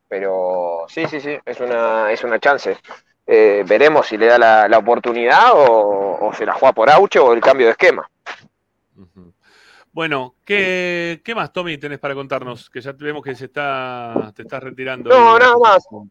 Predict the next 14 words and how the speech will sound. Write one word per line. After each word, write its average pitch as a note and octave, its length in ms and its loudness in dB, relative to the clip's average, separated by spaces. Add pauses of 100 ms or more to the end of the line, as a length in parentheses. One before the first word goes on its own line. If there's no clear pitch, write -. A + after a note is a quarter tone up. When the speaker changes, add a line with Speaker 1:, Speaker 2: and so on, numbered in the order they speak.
(140)
Speaker 1:
nada F#3+ 200 4
más, E3 300 2
eh, C#3 160 -2
nada D3+ 200 2
más. C3+ 220 0
Mañana C3+ 300 0
último C#3 240 4
entrenamiento, C#3 500 0
esperar B2+ 300 2
a B2 60 4
ver B2+ 120 2
cómo A#2+ 200 0
evoluciona A#2+ 680 0
Carbonero. C#3+ 640 -2